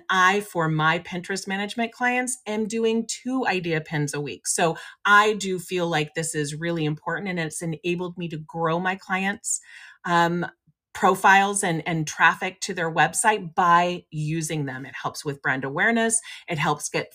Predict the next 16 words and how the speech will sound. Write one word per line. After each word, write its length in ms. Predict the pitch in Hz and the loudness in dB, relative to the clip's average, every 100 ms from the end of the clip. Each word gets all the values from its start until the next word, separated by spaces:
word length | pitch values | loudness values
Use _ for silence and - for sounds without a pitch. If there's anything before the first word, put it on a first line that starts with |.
| _ | _
um, 260 | 170 143 143 | -2 0 -2
followers 680 | - 185 180 190 190 190 | 4 6 6 4 -2 -2
for 140 | - 160 | -4 -6
your 220 | 151 143 | -4 -6
account. 500 | 139 - 202 202 - - - - | -8 -6 0 0 0 -10 -12 -4
It 140 | 180 | -2
helps 460 | - 190 190 - - | 0 -2 -2 -6 -4
just 560 | - 208 233 - - - _ _ _ 170 - | 2 4 4 0 -6 -14 _ _ _ -14 -6
doing 420 | 220 240 254 247 | -2 0 2 0
what 220 | 196 170 | 0 -2
Pinterest 500 | - 190 - 185 - | -4 -10 -8 -8 -6
wants 240 | 170 170 180 | -4 -4 -4
us 220 | 175 - | -4 -6
to 160 | - 151 | -8 -6
do, 420 | 151 156 202 285 - - - | -4 -4 -4 -8 -12 -20 -8
helps 360 | - 165 - | -4 -2 -4